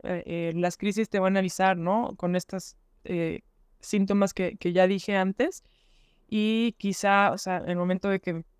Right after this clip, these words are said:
el paciente empieza a sentir algo, pues, poder avisar, ¿no? Avisar a alguien o decir,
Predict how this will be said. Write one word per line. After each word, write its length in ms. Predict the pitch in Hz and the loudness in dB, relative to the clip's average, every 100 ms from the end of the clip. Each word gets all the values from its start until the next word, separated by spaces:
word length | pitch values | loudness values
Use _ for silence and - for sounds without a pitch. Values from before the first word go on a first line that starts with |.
| - | -10
el 160 | 170 | -10
paciente 420 | - 175 - 190 190 | -6 -4 -2 0 0
empieza 300 | 185 180 196 | -2 -4 -4
a 40 | |
sentir 320 | - 175 180 | -4 -4 2
algo, 200 | 185 185 | 2 2
pues, 200 | 208 190 | -2 -6
poder 280 | - 202 214 | -4 0 2
avisar, 420 | 240 202 220 220 | 2 2 4 4
¿no? 300 | 196 208 262 | 4 2 2
Avisar 340 | 196 185 202 208 | -2 -4 -2 0
a 180 | 202 | 2
alguien 480 | 196 202 196 202 208 - _ _ _ _ _ | 2 0 -2 -2 -2 -4 _ _ _ _ _
o 80 | 165 | -10
decir, 360 | 175 - 208 | -8 -4 -4